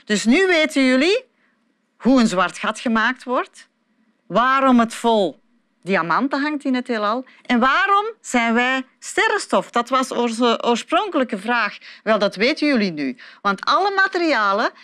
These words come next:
die er voorhanden zijn in het heelal zijn aangemaakt door sterren. Het is te zeggen, alle materialen zwaarder dan waterstof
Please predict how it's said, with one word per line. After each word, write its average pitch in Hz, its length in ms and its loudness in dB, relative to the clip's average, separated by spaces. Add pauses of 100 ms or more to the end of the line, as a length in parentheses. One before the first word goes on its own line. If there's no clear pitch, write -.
die 214 140 0
er 180 100 -2
voorhanden 220 640 0
zijn 196 360 -6 (480)
in 370 160 0
het 415 140 -6
heelal 262 420 0 (160)
zijn 185 340 -6
aangemaakt 240 800 0 (180)
door 185 220 -2
sterren. 180 440 -2 (180)
Het - 100 -10
is 202 120 -6
te 180 120 -10
zeggen, 233 260 -2
alle 220 200 0
materialen 196 720 -2
zwaarder 180 460 -4
dan 160 180 -6
waterstof 151 640 -8